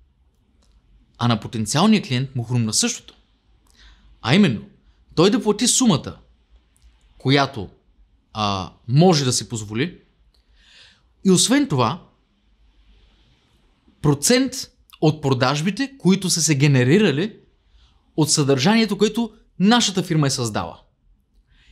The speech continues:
Или иначе казано, тези продажби, които са ста-, които са се случили благодарение на нас, ние да взимаме един процент от тези продажби.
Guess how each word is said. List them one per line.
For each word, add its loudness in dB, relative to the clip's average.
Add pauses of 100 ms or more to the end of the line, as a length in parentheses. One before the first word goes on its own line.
(120)
Или 2
иначе 0
казано, -4 (960)
тези 2
продажби, -2 (440)
които 2
са -2
ста-, -6
които -2
са -2
се -2
случили -2
благодарение 2
на -2
нас, -4 (760)
ние 4
да 4
взимаме -2
един 0
процент 0 (320)
от -4
тези 2
продажби. -2